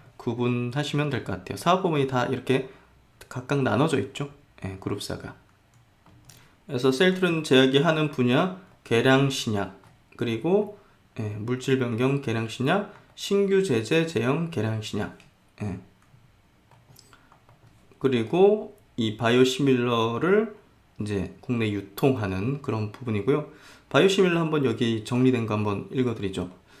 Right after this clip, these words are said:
바이오시밀러는 고가의 바이오 의약품을 대체하여 합리적인 비용으로 환자에게 치료 기회를 제공하며 이 같은 의료 비용 절감 효과를 통해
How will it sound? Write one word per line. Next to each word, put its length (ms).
바이오시밀러는 720
고가의 420
바이오 340
의약품을 480
대체하여 800
합리적인 540
비용으로 420
환자에게 720
치료 320
기회를 340
제공하며 600
이 120
같은 300
의료 260
비용 360
절감 380
효과를 360
통해 400